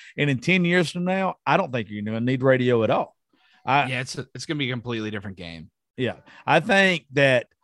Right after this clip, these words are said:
Speaker 1: stuff like you're trying to put together, stuff that I'm trying to put together, I think that is where, with social media involved in it too, I think that's all you're gonna need. I think, honestly, that everybody in Nashville is gonna need a you,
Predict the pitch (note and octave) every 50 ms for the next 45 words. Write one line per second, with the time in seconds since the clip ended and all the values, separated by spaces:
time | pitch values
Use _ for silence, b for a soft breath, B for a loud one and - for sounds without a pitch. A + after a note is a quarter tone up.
0 | _ _ _ _ _ _ _ - - - - E3+ E3+ D#3+ - D3+ C3 A2+ - C#3
1 | E3 E3+ - F3 E3+ E3+ E3+ C#3 - E3 E3 D#3 D3 C3 C#3+ C#3+ C#3 C#3 C#3 C3+
2 | A#2+ - - C3+ B2 - - G#2 A2+ B2+ C#3 B2+ - C3 C3 B2+ B2 - - C3+
3 | - A2+ A2 A#2 A#2+ A#2+ A2 A#2 A2+ - - B2+ C3+ - - F#3 F3 F3 E3+ D#3
4 | A#2+ G#2+ F#2+ _ - C3 B2+ C3+ C#3+ C#3 C#3+ C3+ A#2 G2+ G2+ G2 G#2 G#2+ A2 A2
5 | A2+ B2 C#3 C#3+ C#3+ C3+ A2+ A2+ G2 - - B2 B2+ B2+ - - A#2+ G#2+ A2 A2
6 | A2+ A#2+ B2 B2+ B2+ B2+ A#2 B2+ C3+ C3+ C3+ B2+ B2+ C3+ C3+ C3+ B2 - C3 C3+
7 | D3 D#3 D#3+ E3+ D#3 _ b b b b b b b b b - - C#3+ F3 E3
8 | - G#3 F#3+ F3 E3+ D3 - D#3 C#3+ C#3 C3+ B2 A2 B2 A2 G2 F2+ F2+ G2+ A#2
9 | A2+ G2+ F#2 F#2 G2+ A#2+ D3+ E3 - A2+ F3 E3+ D#3 C3 B2+ A2+ B2 C#3+ D3+ D#3+
10 | D#3 A#2 - D3+ D#3 D#3 D#3 C#3 C3 b b b b b b b b A#2+ B2 A2+
11 | A#2 A#2+ B2+ C#3+ E3 D#3+ F#3+ F#3 D#3 E3+ E3 E3 E3 E3 E3 D3+ C#3 C3+ B2+ B2
12 | A#2+ A#2+ A#2+ B2+ C3 C3 A#2+ - - - A2 G#2+ G#2 G2+ G#2 G#2 G2+ G#2+ A#2+ A2+
13 | A2 G#2+ A2 A2 F#2+ F#2+ F2+ E2+ F2 F#2+ G#2+ A#2+ C#3 D#3+ F3+ G3 G3+ A3 A3+ G3+